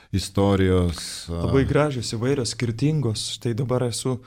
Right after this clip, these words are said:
Speaker 2: ugdytojų propedeutiniam kurse, įstojo šiemet dešimt vyrų, trys po mokyklos, kiti su profesijom, jau vyriausiam keturiasdešimt metų.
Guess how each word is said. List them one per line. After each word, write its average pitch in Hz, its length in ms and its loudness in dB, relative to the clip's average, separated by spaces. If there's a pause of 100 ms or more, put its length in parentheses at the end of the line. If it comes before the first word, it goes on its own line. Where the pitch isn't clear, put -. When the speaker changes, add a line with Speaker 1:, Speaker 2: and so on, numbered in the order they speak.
(120)
Speaker 2:
ugdytojų 117 400 0
propedeutiniam 120 720 0
kurse, 110 320 -4
įstojo 117 480 -2
šiemet 110 480 -4
dešimt 123 400 -2
vyrų, 143 320 -2 (480)
trys 120 180 -2
po 113 140 -2
mokyklos, 135 560 -4
kiti - 240 -6
su - 80 -6
profesijom, 113 800 -4 (260)
jau 110 460 -2
vyriausiam 113 580 0
keturiasdešimt 107 680 -2
metų. 123 440 -4